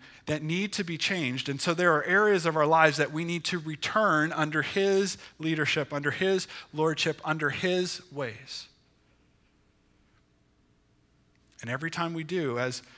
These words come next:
God promises, "Do this and see if I will not pour out blessing." There's always blessing that comes. It may not be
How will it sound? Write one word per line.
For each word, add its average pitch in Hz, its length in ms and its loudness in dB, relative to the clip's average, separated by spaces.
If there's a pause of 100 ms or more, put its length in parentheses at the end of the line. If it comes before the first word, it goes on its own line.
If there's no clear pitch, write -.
(540)
God 143 420 -8 (420)
promises, 120 760 -8 (640)
"Do 180 200 -4
this 147 240 0
and 131 100 -8
see 185 220 -2
if 156 140 -6
I 143 120 -4
will 131 300 -4
not 120 260 -8
pour 104 240 -14
out 92 140 -12
blessing." 107 340 -14
There's 117 320 -10
always 156 460 -6
blessing 123 580 -12
that 107 140 -14
comes. 101 280 -10
It 143 80 -6
may 160 160 0
not 175 220 2
be 175 180 -2